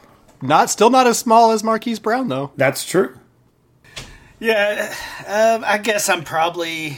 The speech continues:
Speaker 3: sticking in that, that future trash category as well, but I'm, I'm a little bit intrigued, and again, it just has, it has more to do with the landing spot. We, we know they lost Adam Humphries there. They brought in,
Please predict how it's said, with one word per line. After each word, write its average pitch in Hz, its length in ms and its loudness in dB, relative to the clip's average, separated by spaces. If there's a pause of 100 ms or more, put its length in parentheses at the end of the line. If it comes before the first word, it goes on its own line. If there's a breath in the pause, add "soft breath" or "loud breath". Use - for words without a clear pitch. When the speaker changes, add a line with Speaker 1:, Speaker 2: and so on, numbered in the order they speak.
(100)
Speaker 3:
sticking 165 540 -10
in 151 140 -8
that, 143 400 -10
that 147 180 -4
future 156 360 -10
trash 143 420 -6
category 151 560 -4
as 139 120 -8
well, 147 360 -2
but 143 160 -6
I'm, 156 200 -8
I'm 202 160 -4
a 240 80 -2
little 214 280 2
bit 202 180 -2
intrigued, 185 560 -4
and 165 120 -4
again, 165 340 -6
it 143 80 -6
just 151 200 -12
has, 165 380 -6 (400 soft breath)
it 156 100 -10
has 180 180 -4
more 185 180 -4
to 190 120 -8
do 180 180 0
with 185 140 -6
the 180 80 -6
landing 160 400 -6
spot. 131 340 -6
We, 151 320 -12
we 139 200 -10
know 143 160 -6
they 139 160 -8
lost 143 420 -6
Adam 139 240 -8
Humphries 185 500 -6
there. 170 440 -4 (240 soft breath)
They 151 80 -10
brought 156 280 -4
in, 151 380 -8